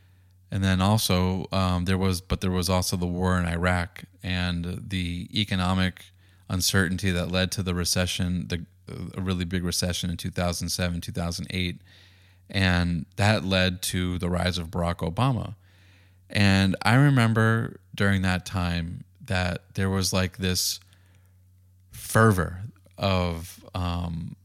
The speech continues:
cult of personality that was surrounding that man, because he was sort of like this, like, antithesis answer, uh, like a synthetic answer to,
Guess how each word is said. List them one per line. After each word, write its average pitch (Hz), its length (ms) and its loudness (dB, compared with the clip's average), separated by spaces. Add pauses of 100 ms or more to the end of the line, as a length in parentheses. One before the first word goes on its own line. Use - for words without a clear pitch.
(120)
cult 107 320 0
of 98 100 -6
personality 92 680 0
that 85 160 -4
was 85 100 -4
surrounding 98 540 2
that 82 200 -6
man, 85 360 -8 (580)
because 98 360 2
he 117 140 4
was 104 300 4
sort 113 300 4
of 101 100 0
like 98 160 2
this, - 340 0 (480)
like, 95 220 -6
antithesis 104 720 0 (100)
answer, 95 560 0 (1080)
uh, 87 240 0
like 87 200 -2
a 92 60 2
synthetic 104 600 2
answer 87 460 -4
to, 90 640 -2